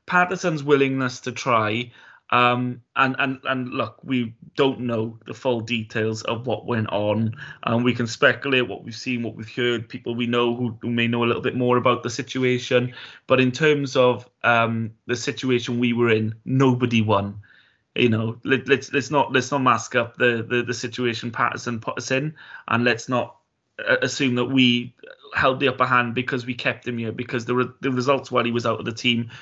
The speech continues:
were poor, and the performances were poor. Perrault's dried up and looks low on confidence now.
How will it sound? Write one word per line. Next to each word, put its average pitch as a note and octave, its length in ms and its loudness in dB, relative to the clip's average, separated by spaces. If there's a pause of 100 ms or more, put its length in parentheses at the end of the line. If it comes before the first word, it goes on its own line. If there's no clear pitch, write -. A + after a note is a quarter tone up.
(200)
were A#2 200 2
poor, C3+ 440 4 (280)
and G#2+ 260 -4
the A2 80 -6 (240)
performances C3 560 2
were C3 60 -2
poor. B2+ 340 0
Perrault's B2+ 640 0
dried A#2+ 340 2
up A#2 200 0
and A2+ 120 0
looks A2+ 200 -6
low A#2 120 2
on A#2 120 -2
confidence E3+ 580 -2
now. G2 220 -6